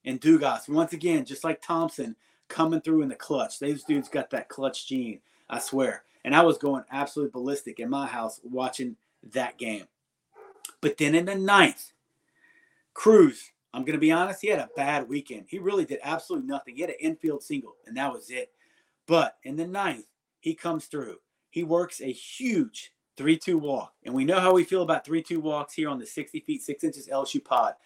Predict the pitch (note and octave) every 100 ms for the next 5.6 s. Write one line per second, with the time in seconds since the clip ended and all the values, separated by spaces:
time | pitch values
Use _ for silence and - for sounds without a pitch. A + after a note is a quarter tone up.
0 | _ - B2 C#3+ G3+ A3+ G#3+ G3 G3 E3
1 | - A3 E3 D#3+ C#3 B2+ - C#3 G2 -
2 | _ _ _ _ - E3+ F#3 - G3+ A3+
3 | - F#3+ D#3+ F3 E3 E3 D#3+ D3+ C#3+ _
4 | _ - E3+ G#3+ E3+ - C#3+ E3 F3 F3
5 | E3 D#3 C#3 D3+ F3+ F3+